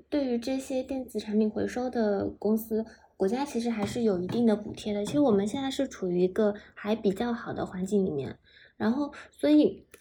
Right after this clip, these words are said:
就有这个事情，我就想，那我们日常生活当中，呃，这些就是各种各样的电子产品是，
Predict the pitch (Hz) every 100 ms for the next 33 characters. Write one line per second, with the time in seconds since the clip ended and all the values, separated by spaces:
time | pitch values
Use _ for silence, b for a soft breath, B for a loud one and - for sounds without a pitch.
0 | - - 294 233 226 277 294 311 262 233
1 | 202 233 233 196 220 262 233 - - -
2 | 202 196 196 233 302 302 220 233 285 277
3 | 269 269 269 269 B B B - 202 196
4 | 190 269 - 269 262 269 247 233 226 226
5 | 302 220 226 262 233 254 233 202 196 208
6 | 202 190 B - - 240